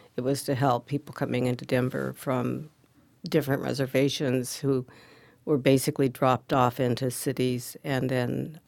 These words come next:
left on their own to try to find food, clothing, houses, and, you know, places to live, apartments or whatever.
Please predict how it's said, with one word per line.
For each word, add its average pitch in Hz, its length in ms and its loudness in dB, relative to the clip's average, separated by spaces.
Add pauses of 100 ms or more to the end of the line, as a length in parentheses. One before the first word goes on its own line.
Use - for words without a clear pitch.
(240)
left - 600 4 (100)
on 135 160 4
their 139 200 4
own 131 280 2
to 143 120 -6
try 139 220 0
to 131 80 4
find 135 320 0
food, 131 520 0
clothing, 127 480 0
houses, 135 680 -4
and, 127 360 -6 (140)
you 143 100 -2
know, 139 180 -4
places 143 560 -8
to - 120 -8
live, 143 320 -4 (400)
apartments 135 540 -4
or - 60 -12
whatever. 135 540 -4